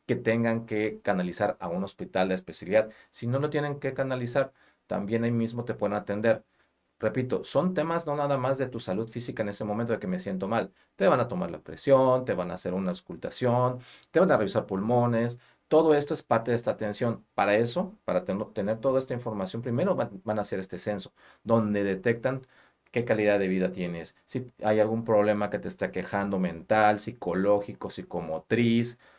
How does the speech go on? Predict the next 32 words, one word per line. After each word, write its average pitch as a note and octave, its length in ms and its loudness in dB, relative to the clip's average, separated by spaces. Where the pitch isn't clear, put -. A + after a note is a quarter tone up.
Todo F3+ 260 8
es E3 140 4
una F3 80 2
atención C#3+ 360 -2
integral. C3+ 480 4
Por A#2 120 4
eso A#2+ 160 2
se - 120 -2
llama A#2 240 2
que A#2+ 100 -2
las G#2 220 -2
consultas C#3 840 0
de G#2 220 -2
es-, A2 140 -6
de G#2+ 200 2
estos A#2+ 280 -2
van A#2+ 160 0
a A#2 40 0
ser A#2 300 -2
integrales. A2+ 800 0
También B2+ 260 2
va D#3+ 60 8
a - 20 8
haber, D3+ 220 4
va B2+ 40 8
a - 20 8
haber C3 120 4
un C#3 60 0
centro B2+ 280 0
de A#2 60 6
apoyo G2+ 320 0
telefónico B2 800 0